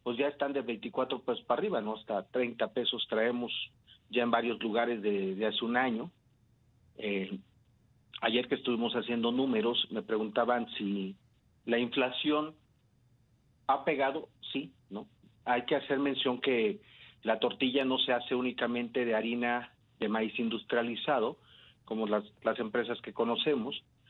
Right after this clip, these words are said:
ni de nixtamal, ¿no? Lleva, este, antiadhere-, muchos productos se tasan con niveles internacionales, con precios internacionales, perdón, como es el energético, que es el gas,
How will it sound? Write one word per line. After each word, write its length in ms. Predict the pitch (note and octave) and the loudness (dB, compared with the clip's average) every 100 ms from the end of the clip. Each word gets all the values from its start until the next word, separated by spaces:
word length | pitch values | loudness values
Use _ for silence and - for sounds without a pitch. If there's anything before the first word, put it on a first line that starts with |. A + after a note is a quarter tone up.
| - _ _ _ _ | -20 _ _ _ _
ni 800 | B2+ A#2+ A2+ A2+ G#2+ A2 A2 G#2+ | 0 2 4 4 2 2 0 0
de 180 | G#2+ A2+ | 0 0
nixtamal, 560 | A#2+ A2+ - D#3+ C4 C3+ | 2 0 0 0 2 0
¿no? 200 | C#3 F3 | -2 -2
Lleva, 460 | B2+ B2 C3 B2 G#2+ | 0 4 4 4 2
este, 380 | A#2 G#2+ - A2+ | -4 -10 -6 -2
antiadhere-, 640 | A2 G#2+ A#2 A#2+ B2 B2+ | -2 0 0 2 2 0
muchos 340 | B2+ F3 G3 A#3+ | 0 0 0 -2
productos 500 | E3 D3 D3+ F3 - | 0 0 0 -2 0
se 100 | C3+ | 0
tasan 360 | - C3+ E3 | -2 -2 -2
con 160 | D3 A#2 | -2 -2
niveles 420 | A2 A#2 B2+ B2+ | 0 0 0 -2
internacionales, 880 | A2+ A2+ A2+ A2+ - C3 B2+ A2 A#2 | -2 -2 0 0 0 0 0 0 -4
con 140 | - G#2 | -6 -2
precios 280 | B2 A#2 A2 | -2 -4 -6
internacionales, 800 | A2+ A#2 A#2 A2 B2 A#2+ A#2+ - | -4 -2 0 0 0 0 -2 -4
perdón, 320 | B2 B2+ B2+ - - - - - _ | -4 -2 -4 -10 -20 -20 -20 -20 _
como 260 | - D#3+ C#3+ | 0 2 4
es 100 | C3 - - - - | 2 -4 -12 -12 -2
el 160 | A#2+ | 0
energético, 800 | A#2 A#2 A2+ - A2 - A2 A2 | 2 2 0 0 -2 -2 -8 -6
que 120 | - | -4
es 100 | G#2+ | -4
el 160 | A2+ G#2+ | -2 0
gas, 300 | A#2 A2+ A2+ | 2 2 0